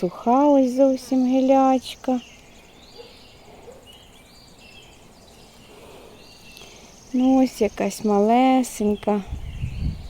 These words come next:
брунючка, може, дасть якесь життя.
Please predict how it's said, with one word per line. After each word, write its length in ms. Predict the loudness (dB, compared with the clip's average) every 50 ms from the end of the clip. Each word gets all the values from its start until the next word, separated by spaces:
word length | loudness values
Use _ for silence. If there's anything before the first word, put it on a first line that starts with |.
| -16 -18 -20 -20 -20 -16 -10 -8
брунючка, 960 | -6 -4 -2 0 2 2 4 4 4 4 4 2 0 -2 -6 -4 -2 0 2
може, 440 | 2 4 2 2 2 0 0 0 0
дасть 500 | 0 2 2 2 0 0 -4 -6 -6 -8
якесь 400 | -8 -6 -4 -4 -4 -4 -4 -6
життя. 480 | -8 -10 -10 -10 -10 -8 -8 -6 -6